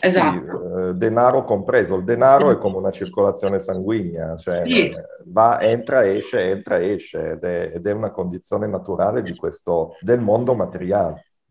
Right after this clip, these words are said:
Speaker 1: Vedere il mondo materiale come energia ce lo fa apprezzare anche di più, perché nessuno vuole possedere una cosa che non ha senso, energia.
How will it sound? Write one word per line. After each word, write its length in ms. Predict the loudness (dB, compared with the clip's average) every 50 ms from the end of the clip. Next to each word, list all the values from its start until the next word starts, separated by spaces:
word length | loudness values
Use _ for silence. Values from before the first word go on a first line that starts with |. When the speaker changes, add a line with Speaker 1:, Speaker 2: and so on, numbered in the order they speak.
| _ 0
Speaker 1:
Vedere 600 | 2 2 4 4 4 4 4 2 2 0 -2 -2
il 140 | 0 2 2
mondo 200 | 4 2 2 2
materiale 460 | 0 0 2 2 2 2 0 0 -2
come 160 | -4 -4 -4 -2
energia 320 | -2 -2 -2 -2 -2 0
ce 160 | 0 2 2
lo 60 | 2
fa 100 | 2 0 0
apprezzare 420 | 0 -2 -4 -2 -2 0 0 0
anche 180 | 0 -2 -4 -4
di 140 | -4 -6 -6
più, 220 | -2 0 0 0
perché 300 | 0 -2 -6 -4 -4 -2
nessuno 380 | -2 0 0 0 0 2 0 2
vuole 200 | 2 0 0 -2
possedere 440 | -4 -6 -8 -8 -6 -4 -2 -2 0
una 160 | 0 0 0
cosa 260 | 0 -2 -4 -2 -2 -2
che 120 | 0 0
non 160 | 2 4 4
ha 220 | 4 2 2 0 -4 -10 -20 -20 -20 _ _ _ _ _ _
senso, 580 | -4 -2 2 2 4 2 2 2 2 2 4
energia. 720 | 4 4 4 2 2 2 2 4 4 4 2 0 -2 -6